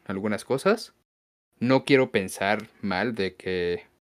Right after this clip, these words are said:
digo, es complicado no pensar mal, pero,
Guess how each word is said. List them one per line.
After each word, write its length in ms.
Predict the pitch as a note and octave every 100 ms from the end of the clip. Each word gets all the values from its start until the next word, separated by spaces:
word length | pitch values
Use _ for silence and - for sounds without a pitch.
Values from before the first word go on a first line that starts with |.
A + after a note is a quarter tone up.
| _ _ _ G2+
digo, 360 | A2 A#2+ G#2+
es 200 | G2+ -
complicado 400 | - C#3+ - D3
no 120 | A#2
pensar 260 | A2+ A2 C#3
mal, 220 | D#3+ B2+
pero, 340 | - G2+ F#2+